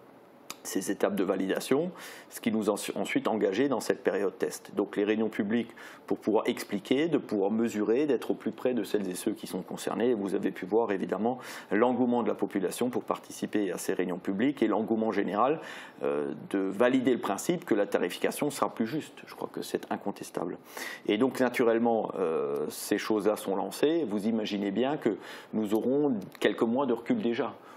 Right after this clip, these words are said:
qu'on pourra imaginer évidemment, euh, par de la triangulation ce que cela peut donner. Et ensuite, euh, cela fera partie des décisions que nous aurons à prendre pour que cela puisse être mis en œuvre au premier janvier. Voilà. Le reste, ensuite, c'est de l'intendance,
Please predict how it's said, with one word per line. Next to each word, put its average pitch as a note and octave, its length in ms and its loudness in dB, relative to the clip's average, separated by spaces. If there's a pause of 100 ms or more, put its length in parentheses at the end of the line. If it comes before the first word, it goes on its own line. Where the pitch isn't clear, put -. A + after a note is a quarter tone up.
(120)
qu'on G2+ 120 -2
pourra A2+ 260 4
imaginer A2+ 460 2
évidemment, G#2+ 600 2
euh, F2 40 2 (340)
par G2+ 140 2
de G2+ 80 2
la F#2+ 140 2
triangulation G2+ 680 0
ce - 60 -8
que - 120 -2
cela F2 280 0
peut F2+ 140 -2
donner. A#2 380 0
Et B2 40 0
ensuite, - 400 0
euh, G2 120 2 (320)
cela G2 240 0
fera - 180 2
partie G#2+ 300 0
des G#2+ 120 2
décisions G#2 560 0
que G2+ 140 -2
nous G2 180 0
aurons F#2+ 260 0
à D#2 60 0
prendre E3 540 2 (260)
pour - 140 -4
que A2 100 0
cela G#2 240 4
puisse - 300 -2
être G#2+ 180 0
mis G2+ 240 0
en F#2+ 100 2
œuvre C3+ 220 2
au G#2+ 60 0
premier A#2 280 -2
janvier. F#2 380 -6 (360)
Voilà. F2 260 -6
Le A#2 120 4
reste, C#3 300 2
ensuite, - 300 -4
c'est G2 100 0
de G2 100 2
l'intendance, G2+ 720 0